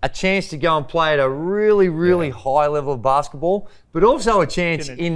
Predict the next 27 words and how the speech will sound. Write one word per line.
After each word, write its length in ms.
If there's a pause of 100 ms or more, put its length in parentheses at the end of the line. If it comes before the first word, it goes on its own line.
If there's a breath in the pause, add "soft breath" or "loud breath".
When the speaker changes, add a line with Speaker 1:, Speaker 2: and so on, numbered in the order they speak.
Speaker 3:
education. 220
Speaker 1:
our 180
off 180
season 320
here 280
to 80
get 120
a 60
few 220
more 180
credits 420
so 160
I 60
could 220 (380 soft breath)
get 200
through. 400 (380 soft breath)
And, 420
um, 340 (120)
played 360
at 140
Seton 320
Hall, 280
big 300
conference, 460
Big 240
East 220
Conference, 680